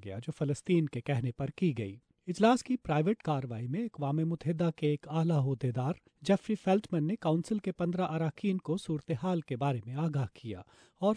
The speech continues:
فلسطین اور اسرائیل کے سفارتکاروں کا نقطہ نظر بھی سنا۔ اسرائیل کا کہنا ہے کہ ان کارروائیوں کا مقصد حماس کو نقصان پہنچانا ہے، جو غزہ کی پٹی پر حکمران ہے اور جہاں سے وہ جنوبی اسرائیل پر راکٹ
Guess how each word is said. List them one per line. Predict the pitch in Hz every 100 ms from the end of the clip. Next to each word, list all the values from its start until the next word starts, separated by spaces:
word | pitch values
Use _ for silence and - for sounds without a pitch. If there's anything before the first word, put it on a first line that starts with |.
| -
فلسطین | 143 139 - 254 -
اور | - 156 -
اسرائیل | - 147 143 196
کے | -
سفارتکاروں | 143 147 160 143 135 - 170 214
کا | 226 123 151
نقطہ | 170 - 127
نظر | 131 170 131 120
بھی | 113
سنا۔ | 147 - 131 92 _ _ _ _ _ -
اسرائیل | 190 240 240
کا | 240
کہنا | 233 180 196
ہے | 226
کہ | 247
ان | 262 247
کارروائیوں | 208 185 185 196 220
کا | 196
مقصد | 160 - 247 - -
حماس | 147 185 196
کو | - 123
نقصان | 156 - 196 139
پہنچانا | 123 127 117 143 139 190
ہے، | 165 139 - - _
جو | 180
غزہ | 147 156 175 175
کی | 160
پٹی | 156 156 214
پر | - 123 196
حکمران | 170 131 127 139 131 101
ہے | 104 - - _
اور | - 208 -
جہاں | 156 190
سے | 247 196
وہ | 160 180
جنوبی | 160 135 160 233
اسرائیل | - - 135 151
پر | - 120
راکٹ | 143 165 143 135